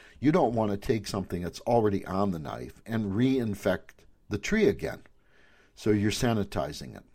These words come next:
Remove all the loose bark and slightly cut into the living wood surrounding this dead area. So what I like to do is remove it, and on the edges of where the damage is located,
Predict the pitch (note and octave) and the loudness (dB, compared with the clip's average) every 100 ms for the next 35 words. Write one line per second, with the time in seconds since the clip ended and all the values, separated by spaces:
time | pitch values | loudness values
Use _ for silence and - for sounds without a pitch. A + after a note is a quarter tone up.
0 | _ - _ _ _ _ _ - - - | _ -20 _ _ _ _ _ -20 -20 -20
1 | - B2 C3 B2 F#2+ F#2+ C3 D#3+ D3 D3 | 2 6 8 6 6 4 4 4 4 2
2 | - F2+ E2 - - - - - A2 G#2+ | 0 2 2 -2 -16 -20 -20 -4 -2 0
3 | - - A#2+ C3 C#3 D3 B2 C3+ A2 A2+ | -2 0 4 4 4 -2 0 0 2 0
4 | A2 - G2 F#2+ A2+ C#3+ C3+ G2+ G2 F2+ | -2 -2 0 2 2 2 -2 0 2 0
5 | F#2 - G2 F#2+ G2+ G#2+ G2+ G2 - G#2 | -2 -4 -2 0 0 0 0 -2 0 2
6 | G2 - F#2 E2+ D#2+ - - - - - | 0 0 -6 -4 -6 -10 -16 -20 -20 -20
7 | - _ - G2+ G2 C#3+ G3+ D3 A2+ - | -20 _ 2 4 6 6 6 4 2 -4
8 | D#2+ G2+ F2+ F2+ - G2+ F2+ F2+ F#2 A2 | 0 2 2 -2 -6 -4 -4 -2 0 2
9 | E3 C3+ G2+ - F#2+ G2 G2+ - _ A2+ | 2 2 -2 -2 -2 -2 -4 -16 _ 0
10 | D3 C#3+ C#3 G3+ C3+ G#2+ F2+ F#2+ F#2+ G2+ | 0 -2 4 4 4 0 0 -2 0 2
11 | F#2+ A2+ C3 D3 A2+ G2 - G#2+ A#2 - | 2 2 0 0 -2 -2 -2 0 -2 -2
12 | F#2 D#2 | -4 -4